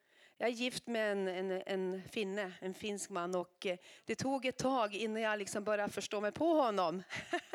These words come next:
<laughs> Både språkmässigt men också kulturellt. Och det är väldigt nyttigt. Eh, så, så det finns olikheter, eh, i våra nordiska länder också, vilket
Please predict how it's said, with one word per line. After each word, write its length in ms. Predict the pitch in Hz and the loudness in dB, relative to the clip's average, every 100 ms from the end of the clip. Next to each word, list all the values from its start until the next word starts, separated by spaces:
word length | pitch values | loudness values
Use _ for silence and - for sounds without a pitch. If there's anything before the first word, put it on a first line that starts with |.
| 330 | -4
<laughs> 680 | - 349 - - - - - | -4 -6 -8 -10 -10 -12 -4
Både 280 | 254 262 285 | 2 4 4
språkmässigt 960 | - 339 294 262 240 269 294 - 254 | 2 6 6 4 2 2 4 0 0
men 140 | 240 247 | 0 2
också 280 | 233 - 240 | 2 2 2
kulturellt. 840 | 262 247 233 262 277 180 - - - - - - | 2 2 2 4 2 0 -6 -12 -12 -18 -20 -8
Och 180 | - | 0
det 80 | 220 | 4
är 60 | 262 | 6
väldigt 540 | 269 233 214 269 - | 6 4 2 -2 0
nyttigt. 880 | 233 269 - - - 269 - - - - - - - - | 2 2 2 -4 -2 -2 -2 -6 -8 -8 -20 -20 -20 -10
Eh, 500 | - 202 196 180 175 | -2 2 2 2 0
så, 340 | - 240 240 - | 0 2 2 2
så 160 | - | 0
det 120 | 262 277 | 2 0
finns 440 | - 349 311 - | 2 4 4 2
olikheter, 1120 | - 262 254 254 - 302 370 - 196 165 196 190 _ - - - | 0 0 2 0 0 2 0 -2 -2 -2 -2 -6 _ -20 -20 -16
eh, 360 | - 196 190 190 - - _ _ _ | -4 0 2 0 -2 -10 _ _ _
i 160 | - 294 | -4 0
våra 240 | 302 269 | 4 4
nordiska 480 | 269 311 302 277 - | 4 2 0 0 -2
länder 280 | 269 269 247 | -2 0 2
också, 420 | - - - 196 | 2 2 0 0
vilket 380 | - 269 - 262 | 0 -4 -2 -4